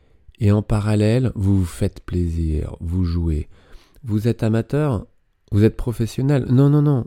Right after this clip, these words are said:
non, non, je ne suis pas professionnel, je joue juste par plaisir. Quelle réponse, quelle image vous avez de celui qui ne joue pas par pla-, qui, qui ne joue pas par plaisir. Mais, alors, mais le pire, c'est que la réalité, c'est, c'est que c'est presque ça.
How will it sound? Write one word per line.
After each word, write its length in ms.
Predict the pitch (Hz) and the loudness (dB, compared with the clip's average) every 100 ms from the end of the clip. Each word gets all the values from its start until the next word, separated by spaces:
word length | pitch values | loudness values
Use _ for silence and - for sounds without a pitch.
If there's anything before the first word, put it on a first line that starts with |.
| - | -4
non, 120 | 117 | -2
non, 140 | 120 113 | 0 -2
je 120 | 107 | -4
ne 40 | |
suis 140 | 101 - | -6 -8
pas 140 | 110 | -8
professionnel, 880 | - 101 101 101 98 98 117 110 - | -6 -8 -6 -6 -4 -2 -2 -4 -6
je 200 | 92 98 | -4 -2
joue 180 | 92 92 | -2 -4
juste 260 | 98 107 | -4 -8
par 240 | - 90 - | -8 -8 -6
plaisir. 600 | 87 82 78 73 64 104 _ _ _ _ _ _ _ _ - | -6 -4 -4 -6 -8 -16 _ _ _ _ _ _ _ _ -14
Quelle 280 | - 127 113 | 0 2 2
réponse, 920 | 101 101 - 117 110 98 - - - _ _ _ _ _ - | 2 0 -2 -2 0 -2 -6 -18 -20 _ _ _ _ _ -10
quelle 200 | - 117 | 2 4
image 760 | 127 135 135 143 156 165 120 - | 6 6 4 4 2 0 -2 -6
vous 340 | - 107 113 107 | -6 -4 -2 0
avez 600 | 110 107 117 127 147 - _ _ _ - | -2 -2 -2 -2 -4 -8 _ _ _ -12
de 180 | 92 101 | -4 -4
celui 600 | - 113 107 104 113 131 | -4 -6 -4 -4 -4 -6
qui 200 | - 107 | -8 -6
ne 80 | 95 | -4
joue 200 | 95 98 | -4 -6
pas 220 | - 117 | -4 -4
par 240 | - 98 | -6 -8
pla-, 360 | - 98 95 113 - | -8 -6 -6 -6 -8
qui, 160 | 113 | -8
qui 160 | - 107 | -4 -2
ne 60 | 92 | -2
joue 140 | 95 | -2
pas 160 | 113 107 | -2 -4
par 200 | 98 - | -6 -8
plaisir. 480 | 98 90 92 82 - | -8 -6 -6 -6 -6
Mais, 100 | 104 | 0
alors, 200 | 101 104 - | 2 2 0
mais 180 | 107 113 | 0 0
le 220 | 107 101 | 0 -2
pire, 320 | - 175 170 | -2 -2 0
c'est 140 | - 107 | -2 -6
que 120 | 101 | -4
la 100 | 92 | -4
réalité, 360 | 90 90 - | -4 -6 -8
c'est, 260 | 139 87 85 | -8 -8 -10
c'est 160 | - 98 | -12 -14
que 100 | - | -10
c'est 120 | 82 | -4
presque 440 | - 156 156 113 92 | -2 -4 -6 -4 -4
ça. 340 | 156 151 | -4 -6